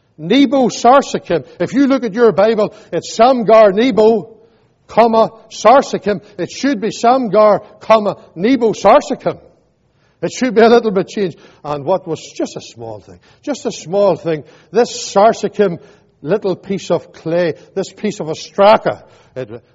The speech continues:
I tell you, all the attacks of the Bible, dear brethren, when the last hammer blow of critics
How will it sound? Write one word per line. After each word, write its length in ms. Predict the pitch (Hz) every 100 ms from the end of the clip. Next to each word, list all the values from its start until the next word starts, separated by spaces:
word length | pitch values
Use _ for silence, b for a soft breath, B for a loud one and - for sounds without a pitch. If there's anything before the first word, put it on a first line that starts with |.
| -
I 100 | 113
tell 240 | - 165
you, 120 | 151 156
all 320 | 160 190 196
the 140 | 185
attacks 400 | 165 - 175 -
of 100 | 151
the 120 | 147
Bible, 500 | 120 160 160 147 123 b b b
dear 240 | 135 165 175
brethren, 400 | 127 185 170 160
when 140 | 156
the 100 | 143
last 420 | 160 190 185 -
hammer 320 | - 185 185 165
blow 220 | 175 170
of 180 | - -
critics 400 | 170 165 -